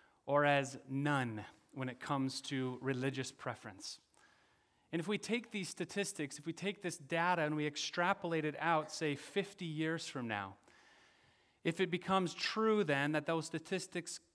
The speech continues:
maintain the way that they're going, it's possible that we who are Christians might find ourselves as exiles in a foreign and hostile land. Exiles.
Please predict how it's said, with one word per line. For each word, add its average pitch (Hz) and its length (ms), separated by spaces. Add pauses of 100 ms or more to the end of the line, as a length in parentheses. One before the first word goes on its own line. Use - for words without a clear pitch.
(120)
maintain 170 640
the 151 80
way 151 160
that 165 160
they're 165 120
going, 127 460
it's 131 160
possible 135 800 (540)
that 156 160
we 185 300
who 190 180
are 156 160
Christians 135 720
might 143 240
find 175 480
ourselves 113 840 (600)
as 135 240 (100)
exiles 110 840 (480)
in 139 140
a 127 40
foreign 151 680
and 123 120
hostile 117 800
land. 101 460 (720)
Exiles. 104 640